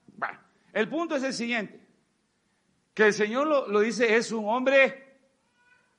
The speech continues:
poderoso y valiente. El verdadero amor y el valor están juntos. ¿Por qué le digo esto?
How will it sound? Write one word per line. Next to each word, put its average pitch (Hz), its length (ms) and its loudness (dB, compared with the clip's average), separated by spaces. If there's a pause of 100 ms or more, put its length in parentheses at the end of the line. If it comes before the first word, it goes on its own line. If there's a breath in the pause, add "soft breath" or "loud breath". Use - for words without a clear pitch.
(120)
poderoso 269 960 6 (240)
y 262 140 6
valiente. 190 640 4 (840 soft breath)
El 226 160 2
verdadero 226 500 4
amor 311 240 2
y 311 40 -2
el 277 100 -2
valor 220 300 2
están 226 260 -6
juntos. 254 480 -12 (400)
¿Por 175 120 -10
qué 214 120 -4
le 240 120 2
digo 262 180 -2
esto? - 260 -6